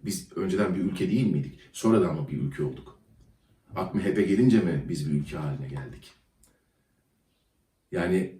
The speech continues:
bu vatanı, bu vatanın içinde yaşayan, dışarıda, diasporada olan Türkler sevmiyorlar mı? Bu vatan için çalışmıyorlar mı? Bu vatan için üretmiyorlar mı?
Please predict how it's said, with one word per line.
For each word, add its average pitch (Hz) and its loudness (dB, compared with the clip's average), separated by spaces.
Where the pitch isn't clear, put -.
bu 104 2
vatanı, 101 6
bu 101 4
vatanın 101 2
içinde 95 -2
yaşayan, 95 2
dışarıda, 98 2
diasporada 104 6
olan 95 2
Türkler 95 -4
sevmiyorlar 90 4
mı? 65 -8
Bu 101 0
vatan 98 4
için 101 0
çalışmıyorlar 92 2
mı? - -6
Bu 92 0
vatan 90 0
için - -2
üretmiyorlar 78 0
mı? - -12